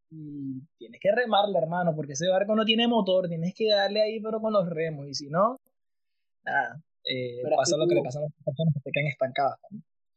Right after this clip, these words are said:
Speaker 2: tú psicológicamente, eh, marico, no estás preparado para, sí, el deseo está, la,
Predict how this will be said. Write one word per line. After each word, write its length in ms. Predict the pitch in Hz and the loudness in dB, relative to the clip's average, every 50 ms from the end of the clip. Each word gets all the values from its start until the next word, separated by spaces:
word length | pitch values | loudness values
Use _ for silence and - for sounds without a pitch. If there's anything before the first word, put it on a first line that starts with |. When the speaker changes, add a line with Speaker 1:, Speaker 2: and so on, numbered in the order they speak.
| _ _ _ _ _ | _ _ _ _ _
Speaker 2:
tú 120 | - 156 147 | -14 -12 -8
psicológicamente, 920 | 139 208 208 - - 139 143 - 208 - 143 139 143 143 143 143 147 160 170 - _ _ _ _ _ _ _ _ | -8 -8 -6 -4 -4 -4 -2 -2 -2 -4 -4 -4 -6 -6 -8 -8 -8 -10 -12 -12 _ _ _ _ _ _ _ _
eh, 420 | - 127 127 123 123 113 - - - 117 - _ _ _ _ _ _ _ _ _ _ _ _ _ | -10 -8 -6 -6 -6 -8 -10 -14 -16 -20 -20 _ _ _ _ _ _ _ _ _ _ _ _ _
marico, 320 | - 123 123 135 - 135 | -12 -8 -8 -6 -6 -8
no 80 | 127 127 | -10 -12
estás 220 | - - - - - | -14 -14 -16 -14 -6
preparado 560 | - 190 156 135 147 - 123 123 135 143 - - | -2 -2 0 2 2 2 4 4 4 2 2 -2
para, 240 | 175 165 131 - - _ _ _ _ _ _ _ _ _ _ _ _ _ _ _ _ | -4 -4 -4 -6 -8 _ _ _ _ _ _ _ _ _ _ _ _ _ _ _ _
sí, 420 | - - 202 202 170 - - - _ _ | -6 2 4 4 4 4 0 -6 _ _
el 200 | 139 143 143 135 | -6 -4 -2 -2
deseo 380 | 135 135 127 135 135 139 147 - - | -2 -2 -2 0 0 0 0 -2 -4
está, 160 | - 151 151 160 160 156 151 - 131 - _ _ | -4 -2 0 0 0 0 0 -2 -4 -6 _ _
la, 420 | - 127 123 131 131 131 127 120 | -18 -14 -8 -4 0 2 2 2